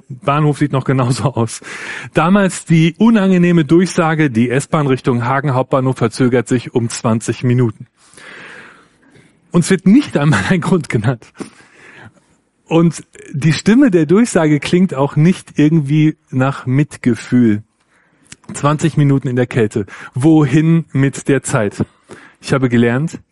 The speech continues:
dass es hilfreich ist, beim Warten etwas Sinnvolles zu tun. Also laufe ich den Bahnsteig der Länge nach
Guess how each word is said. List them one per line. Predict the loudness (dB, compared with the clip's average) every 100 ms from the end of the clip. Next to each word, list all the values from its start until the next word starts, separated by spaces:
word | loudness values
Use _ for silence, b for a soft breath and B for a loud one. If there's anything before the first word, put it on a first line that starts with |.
| _ B B B
dass | -4 -2
es | 0
hilfreich | 0 0 -4 -4
ist, | -6 -2
beim | -2 0
Warten | -2 -2 -6
etwas | -6 -8 -2
Sinnvolles | -2 -2 -4 -6
zu | -8 -6
tun. | -4 -4 -6 _ B B B
Also | -2 0
laufe | 2 2 0 -2
ich | -6 -4
den | -4 -2
Bahnsteig | -2 -2 -4 -4 -2 -2 -2
der | 0 2
Länge | 2 0 0
nach | 0 0 -2 -4 -10